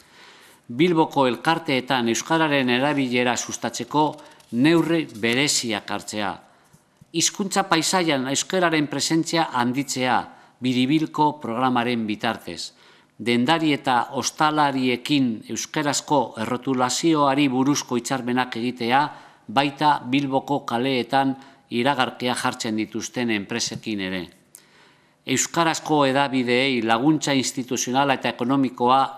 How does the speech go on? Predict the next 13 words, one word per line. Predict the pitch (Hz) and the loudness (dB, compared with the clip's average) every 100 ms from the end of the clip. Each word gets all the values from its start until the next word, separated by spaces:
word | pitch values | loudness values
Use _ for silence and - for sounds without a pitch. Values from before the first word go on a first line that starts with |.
| - | -8
ematea. | 107 120 123 113 113 95 - - _ _ _ _ _ | 0 0 0 0 0 0 -4 -20 _ _ _ _ _
Hedabideak | 117 120 156 151 143 135 147 156 - - | -2 0 2 2 0 2 0 -2 -8 -6
udalerri, | 127 131 160 151 147 156 156 - | -2 2 2 2 2 0 0 -4
eskualde, | 117 - - 165 143 123 123 143 143 139 - | -10 -10 -4 2 2 2 0 0 -2 -6 -8
herrialde | 120 123 147 147 143 147 | -6 -2 0 0 0 -2
zein | - 135 117 | -2 -2 -2
nazio | 131 131 139 | -2 -4 -4
mailakoak | 120 120 117 113 107 107 107 | -2 -2 -2 -4 -4 -4 -4
izan. | 104 107 92 82 - _ - _ _ _ _ _ _ _ _ | -6 -4 -4 -8 -16 _ -20 _ _ _ _ _ _ _ _
Euskararen | 135 123 - 165 135 131 | -2 -2 0 2 2 2
arloko | 120 110 127 139 - | 2 2 2 0 -2
kontseiluaren | - 113 110 147 123 117 113 123 113 - - - | -4 -2 0 0 2 2 2 2 -2 -10 -20 -8
sorrera | - - 104 104 127 123 | -4 0 2 2 2 2